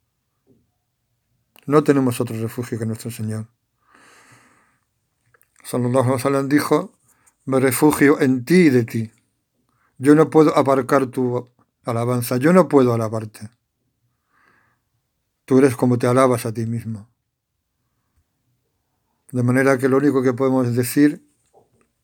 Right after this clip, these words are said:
o una de las cosas que podemos decir es: "Alhamdulillahi wa shukrillah".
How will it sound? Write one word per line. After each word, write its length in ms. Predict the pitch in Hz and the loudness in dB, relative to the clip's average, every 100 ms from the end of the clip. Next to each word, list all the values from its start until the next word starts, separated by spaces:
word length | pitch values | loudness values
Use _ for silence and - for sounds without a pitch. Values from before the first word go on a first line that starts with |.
| _ _ _ _ _ _ _ _ _ | _ _ _ _ _ _ _ _ _
o 120 | 131 | -2
una 180 | 135 135 | 0 2
de 100 | 127 | 2
las 160 | 120 117 | 0 -4
cosas 280 | - 120 117 | -6 -8 -8
que 100 | 120 | -8
podemos 400 | 120 120 120 110 | -6 -4 -4 -4
decir 400 | 113 113 123 123 | -8 -4 -4 -4
es: 240 | 127 117 - _ _ _ _ | -6 -10 -14 _ _ _ _
"Alhamdulillahi 1000 | 135 117 - 131 120 117 117 113 123 110 | -10 -8 -2 -2 0 -2 -4 -2 -2 -2
wa 120 | 110 110 | -6 -8
shukrillah". 720 | - 110 110 107 107 107 | -12 -12 -10 -10 -10 -12